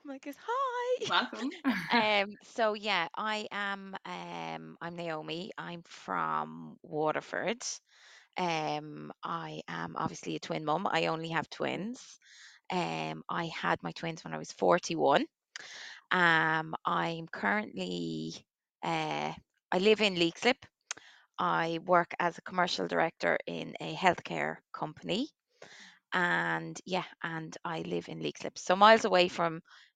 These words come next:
Speaker 1: family, friends, everybody. So, uh, we're twin parents that are kind of doing it on our own.
Speaker 2: Solo. Yeah,
Speaker 1: Yeah.
Speaker 2: amazing. Well, thanks again. Um, so was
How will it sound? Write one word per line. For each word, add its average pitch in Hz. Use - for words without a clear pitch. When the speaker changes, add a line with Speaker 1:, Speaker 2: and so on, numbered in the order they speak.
Speaker 1:
family, 202
friends, 190
everybody. 180
So, 175
uh, 170
we're 180
twin 190
parents 175
that 160
are 160
kind 156
of 156
doing 175
it 156
on 147
our 135
own. 127
Speaker 2:
Solo. -
Yeah, 180
Speaker 1:
Yeah. 214
Speaker 2:
amazing. 311
Well, -
thanks 202
again. 202
Um, 185
so 214
was 226